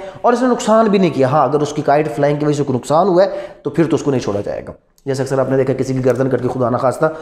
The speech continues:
फिर नहीं छोड़ा जाएगा। अब उससे कोई नुकसान अभी तक हुआ नहीं है, but जुर्म तो है, क्योंकि kite flying करना, उसका वो जो door वगैरह अपने पास रखना, तो offense तो था, but उसको क्या किया, Probation पे हमने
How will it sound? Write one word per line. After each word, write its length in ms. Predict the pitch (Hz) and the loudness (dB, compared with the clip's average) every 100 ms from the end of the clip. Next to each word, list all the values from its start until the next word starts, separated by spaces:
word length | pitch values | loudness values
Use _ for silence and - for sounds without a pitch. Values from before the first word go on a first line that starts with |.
| - - | -18 -4
फिर 120 | 294 294 | 0 2
नहीं 160 | 330 | 4
छोड़ा 200 | 262 220 | 4 4
जाएगा। 420 | 175 160 156 196 - - - - - - | 6 6 6 2 0 -8 -12 -18 -14 -4
अब 100 | 302 | 0
उससे 340 | 349 - - 349 | 0 0 0 0
कोई 160 | 320 | 2
नुकसान 460 | 277 - - 269 320 | 0 0 0 2 2
अभी 120 | 302 | 2
तक 180 | 277 202 | 2 2
हुआ 280 | 185 208 247 | 2 6 6
नहीं 200 | 233 208 | 4 2
है, 80 | 240 | 2
but 120 | 214 | 2
जुर्म 280 | 165 185 233 | 2 2 4
तो 100 | 233 | 2
है, 140 | 196 - - - _ _ - | 2 0 -2 -16 _ _ -2
क्योंकि 140 | 165 160 | 0 4
kite 240 | 170 180 | 4 2
flying 380 | 175 175 175 175 170 | 0 2 2 0 2
करना, 640 | 185 185 190 185 175 170 175 | 2 4 4 4 4 2 -4
उसका 240 | 165 170 | -2 0
वो 160 | 160 160 | 2 2
जो 140 | 156 | 2
door 280 | 151 160 165 | 4 6 6
वगैरह 260 | 160 165 160 | 4 2 2
अपने 140 | 165 | 2
पास 240 | 165 165 | 2 2
रखना, 360 | 165 160 175 165 - - - - - - - | 2 2 2 2 0 -8 -14 -16 -20 -20 0
तो 340 | 214 220 214 - - - - | 6 6 4 -4 -6 -4 0
offense 280 | 240 277 269 | 4 4 2
तो 80 | 285 | 0
था, 160 | 262 190 185 | 2 4 2
but 120 | 208 | 0
उसको 180 | - 226 | -2 2
क्या 160 | 226 | 2
किया, 160 | 233 240 | 2 2
Probation 420 | 202 160 156 165 | 2 2 0 0
पे 100 | 156 | 0
हमने 300 | 143 147 | 0 0